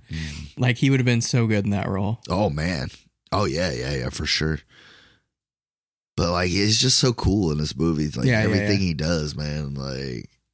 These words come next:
Speaker 1: that's what I, I really started to appreciate Benicio del Toro as an actor.
Speaker 2: Oh, a hundred percent.
Speaker 1: I saw this dude could fucking act, man.
Speaker 2: Um, not just writing scripts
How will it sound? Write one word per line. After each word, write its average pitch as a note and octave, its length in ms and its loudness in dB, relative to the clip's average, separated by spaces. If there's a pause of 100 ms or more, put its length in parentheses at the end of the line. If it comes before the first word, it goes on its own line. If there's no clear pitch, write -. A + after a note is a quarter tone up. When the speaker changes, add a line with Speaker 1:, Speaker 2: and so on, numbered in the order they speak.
(200)
Speaker 1:
that's G2+ 200 2
what G2 120 2
I, F2+ 280 2
I F2 60 2
really F2 380 2
started E2 340 2
to D#2 100 2
appreciate E2 680 0 (200)
Benicio D2 540 -2
del C#2 160 -2
Toro C#2+ 400 0
as C#2+ 140 -2
an C#2+ 80 -2
actor. D2 420 -2 (160)
Speaker 2:
Oh, A2+ 120 2
a G#2+ 40 0
hundred G#2+ 200 -2
percent. A2+ 300 0
Speaker 1:
I G#2 40 0
saw E2 260 2
this E2 160 0
dude - 220 -6
could - 160 -12
fucking - 400 -6
act, - 440 -2
man. A1 220 -4
Speaker 2:
Um, C3 560 2
not F3+ 260 2
just B3+ 240 0
writing C3+ 380 4
scripts - 800 -2